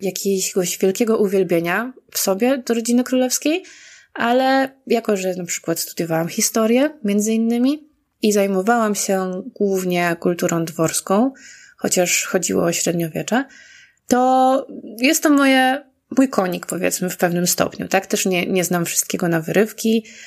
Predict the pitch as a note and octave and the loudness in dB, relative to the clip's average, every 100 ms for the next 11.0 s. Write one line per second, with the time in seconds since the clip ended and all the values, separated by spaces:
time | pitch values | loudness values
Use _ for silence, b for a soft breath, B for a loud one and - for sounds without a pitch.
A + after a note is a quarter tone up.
0 | B - G3 F#3+ F#3+ - - G3+ - G#3+ | B -4 0 0 0 -2 -2 -2 -2 -2
1 | A3+ G3 G#3 G#3 A3 G#3+ G3+ G3 A#3+ G3 | -2 0 0 0 2 2 0 -2 -6 -12
2 | - G3+ G3 F3 G3 G3+ G#3 G#3 G#3 G#3+ | -16 -14 -6 -2 -2 -2 -2 0 2 2
3 | G#3+ G#3+ G3+ A#3+ G#3+ A#3 A#3+ A#3 C4+ C4 | 2 2 0 0 -2 -2 -2 0 2 2
4 | B3 A#3+ A3+ A3 - G#3+ G#3 G#3 A3 G#3+ | 2 0 0 0 0 0 2 2 0 -2
5 | G3+ G3 - F#3 F#3 - F3+ F3+ - A#3+ | 0 0 0 0 0 0 -4 -4 -2 0
6 | A#3 - - G3 F3+ E3+ F#3+ A3 G#3 G3 | 0 0 0 0 -2 -2 -2 0 2 0
7 | G3 B B - F#3 F3 E3+ - F3+ - | -2 B B -6 -2 0 0 -2 0 0
8 | F3 E3+ E3+ - C4 A3 G#3 A3 G#3+ G#3+ | -2 -2 -4 0 0 2 0 2 0 -2
9 | F#3 F3+ F3 F3+ - F3+ F3+ F3 - - | -2 -2 -2 -2 -2 0 0 -2 -6 -4
10 | E3+ E3+ F#3 F3+ F#3 F3 F3 E3+ E3+ | -2 0 0 0 -2 -2 0 -2 -4